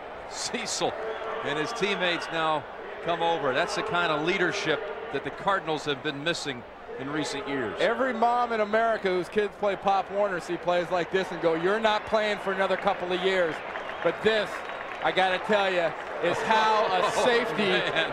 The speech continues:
Speaker 2: gets in the Pro Bowl. You wanna be all pro? You wanna be in the Pro Bowl?
Speaker 1: Well, the great thing about that, too, from Cecil's standpoint, is just a couple of plays before.
Speaker 2: Oh, same guy.
Speaker 1: He's almost knocked out of the game on one of his own hits.
Speaker 2: Same guy couldn't move his arm.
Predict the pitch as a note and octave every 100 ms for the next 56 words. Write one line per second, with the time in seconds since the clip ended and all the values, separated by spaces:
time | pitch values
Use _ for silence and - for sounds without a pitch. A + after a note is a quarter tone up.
0 | - A#3+ A#3+ - A#3+ B3 F#3 B3 A3 A3
1 | F#3 F3+ D3+ C3 - - - - G3 A#3+
2 | B3+ B3 B3 B3+ C4 - B3+ B3+ B3 A#3+
3 | B3+ B3 A#3+ A#3+ G#3+ - A#3 A3+ A3+ E3
4 | A3+ - - - - - - - - D3+
5 | D#3+ G3 G#3 E3+ D#3 D3+ D#3 D3 D#3+ D#3
6 | - F3+ F3 C#3 B2+ D#3+ F3 D#3+ C3 D3+
7 | C#3+ D3 D#3 D3+ D3 C3+ C#3+ - - -
8 | - D#3 E3 D3+ C#3 - F3+ F#3 F4+ B3+
9 | - - - D4+ - B3+ A3 - C#3 E3
10 | E3+ E3+ D#3+ E3+ D#3+ E3+ E3+ D#3 E3 F#3+
11 | G3+ C#3+ C#3 D#3 D3 D#3 F3 D#3+ G#3 F#3
12 | A#3 A3+ C4 B3+ - C4 C4 B3+ C4+ C4
13 | B3+ D#4 E4+ E3+